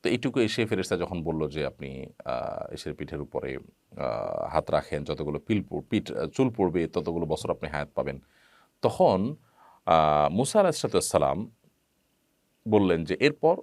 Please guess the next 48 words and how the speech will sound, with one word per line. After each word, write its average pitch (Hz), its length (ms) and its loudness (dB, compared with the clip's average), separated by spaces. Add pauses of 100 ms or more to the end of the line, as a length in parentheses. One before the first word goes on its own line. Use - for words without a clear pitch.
বলে 180 160 2
যে, 170 100 -2
"এরপর 147 220 -2
তো 117 100 -4
মৃত্যুবরণ 73 380 -6
করতে - 280 -14
হবে।" - 120 -8
মূসা 160 160 -10
আলাইহিস 180 60 -10
সালাম 165 140 -10
বলছেন, 135 180 -12
"তাহলে 95 260 0
আর 69 80 -2
লাভ 65 240 -12
কি? - 100 -20 (240)
মানে, 76 140 -8
এক - 80 -10
সময় 120 160 -6
যখন 123 180 -2
মারাই 107 320 6
লাগ-, 87 400 2
লাগবে, 76 360 4
চলেই 127 280 4
যেতে 139 220 2
হবে, 73 240 0
তাহলে 117 200 0
আর 78 60 2
লাভ 60 240 -2
কি?" - 80 -18 (520)
একজন 143 360 2 (100)
ঈমানদার, 120 500 2
তিনি 98 540 -2
দুনিয়াতে 85 760 -2 (160)
লম্বা 95 320 4
সময় 107 300 -4
থেকে 98 340 -2
ভালো 90 300 -2
কাজ 113 220 -2
করে 87 180 -2
যাওয়ার 69 180 -4
চেষ্টা 73 300 -8
করবেন। 71 320 -8 (680)
তো 80 340 4 (160)
এটা 165 460 6 (540)
কোনো 90 240 0
খারাপ - 260 0
কিছু - 200 -10
না 62 140 -8